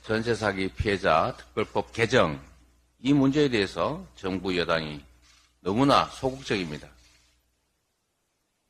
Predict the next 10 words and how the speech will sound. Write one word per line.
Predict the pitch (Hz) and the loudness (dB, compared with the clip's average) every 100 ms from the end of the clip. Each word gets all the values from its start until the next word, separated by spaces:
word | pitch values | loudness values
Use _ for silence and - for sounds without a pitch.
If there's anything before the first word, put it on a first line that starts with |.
| _ _ | _ _
임시국회가 | 113 127 156 147 143 170 156 | 0 2 2 0 0 6 8
이어지는 | 135 151 139 135 | 8 6 2 4
만큼 | 123 117 - 92 110 160 165 - | 6 4 0 -2 -2 -6 -10 -16
십삼 | - 120 127 120 113 | -14 -10 -4 -2 -2
일 | 104 101 | -4 -6
국토위에서 | - - - 143 131 104 - 82 110 123 | -14 -10 -2 0 2 0 0 -2 -4 -4
반드시 | 92 92 98 - 110 98 90 - | -4 -2 -4 -4 -4 -6 -10 -8
결론을 | 110 107 120 117 92 | 0 4 4 4 2
내야 | 92 110 101 | 2 4 4
합니다. | 82 78 | 0 -12